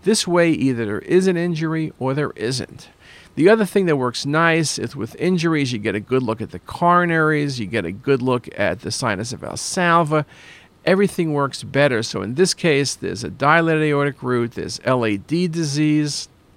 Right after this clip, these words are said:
but there's no evidence of aortic injury. Just a very nice example.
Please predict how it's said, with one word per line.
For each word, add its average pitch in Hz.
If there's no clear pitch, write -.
but 139
there's 131
no 143
evidence 123
of 120
aortic 104
injury. 85
Just -
a -
very 127
nice 110
example. -